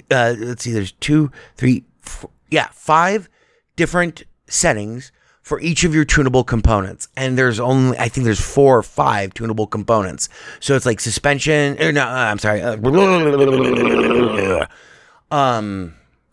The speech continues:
let's see, let me try to think. There's gear ratio. Do you want it long or short? Uh, there's, uh, dampening. Uh, and each one of these has five different settings. They all start in the middle.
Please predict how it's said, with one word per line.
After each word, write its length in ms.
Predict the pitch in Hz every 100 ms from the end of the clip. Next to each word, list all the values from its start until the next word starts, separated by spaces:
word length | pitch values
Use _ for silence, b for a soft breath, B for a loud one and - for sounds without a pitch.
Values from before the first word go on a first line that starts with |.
| _ _
let's 140 | 120 -
see, 120 | 104
let 140 | 107
me 60 | 110
try 160 | 131
to 60 | 113
think. 280 | - 92 - b b
There's 160 | 131 113
gear 240 | - 165
ratio. 600 | 190 190 - 190 185 214 - _ -
Do 120 | 113
you 60 | 123
want 200 | 117 107
it 20 |
long 360 | 113 117 123 120
or 260 | 120 -
short? 520 | - 131 101 98 - _ b b b b -
Uh, 260 | 113 107
there's, 420 | 98 113 107 104 117
uh, 120 | 110
dampening. 640 | 135 160 165 110 107 143 _ _ _ _ _ _ _ _ _ _ _ _ _ _ _ 120
Uh, 560 | 110 98 92 87 82 - _ _ _ _ _ _ _ _ -
and 80 | 139
each 180 | 185 185
one 140 | 202
of 60 | 175
these 180 | 165 139
has 280 | 143 139
five 420 | - - 151 143 135
different 240 | 131 123
settings. 340 | 143 107 95 110
They 120 | 113
all 380 | 120 127 127 -
start 320 | - 123 120
in 80 | 110
the 60 | 107
middle. 400 | 110 92 90